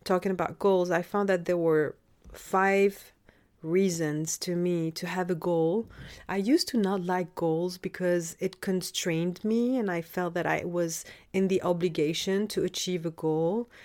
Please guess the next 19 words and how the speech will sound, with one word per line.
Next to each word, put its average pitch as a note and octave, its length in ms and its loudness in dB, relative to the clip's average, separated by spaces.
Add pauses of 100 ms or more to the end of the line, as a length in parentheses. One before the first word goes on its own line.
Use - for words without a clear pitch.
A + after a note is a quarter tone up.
(380)
But E3+ 240 2
what F#3 180 4
I F#3+ 100 2
realized A3+ 640 2
is F#3 180 -2
that F3+ 460 -2
those F#3 220 2
goals, F3 600 0
when F3 360 0
I F3 140 -2
felt F#3+ 320 -4
constrained F#3 720 -2
at E3 200 -4
that E3 180 -4
time, F#3 500 -2 (100)
were F#3+ 160 2
not G3+ 160 2
my G3 180 0
goals. - 600 0